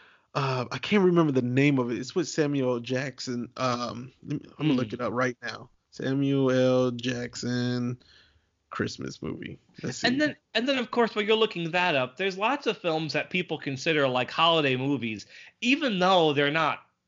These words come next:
Speaker 2: about Christmas. I mean, the perfect time to watch a movie like Wizard of Oz really is Christmas time.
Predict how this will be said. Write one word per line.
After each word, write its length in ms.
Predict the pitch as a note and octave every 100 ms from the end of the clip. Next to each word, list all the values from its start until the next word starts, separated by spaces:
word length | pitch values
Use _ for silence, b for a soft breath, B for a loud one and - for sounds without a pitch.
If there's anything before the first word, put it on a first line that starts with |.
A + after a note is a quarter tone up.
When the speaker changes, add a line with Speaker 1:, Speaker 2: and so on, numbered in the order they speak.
| -
Speaker 2:
about 320 | D3+ D3+ -
Christmas. 480 | - G3 - B2 -
I 80 | C3+
mean, 340 | C#3 C3+ A#2+ b b b b b
the 80 | F3+
perfect 340 | - C#4 C#4 G#3+
time 200 | G#3+ G3
to 80 |
watch 220 | F3 D#3+ D3+
a 40 |
movie 280 | D3 D3 D#3+
like 180 | C3+ A#2
Wizard 240 | C#3+ C#3
of 160 | C3 A#2+
Oz 380 | A#2+ B2 C3+
really 400 | B2 D#3 G3 D3+ C3+
is 140 | D3+
Christmas 420 | - C3 - D3
time. 420 | - D#3+ E3 F#3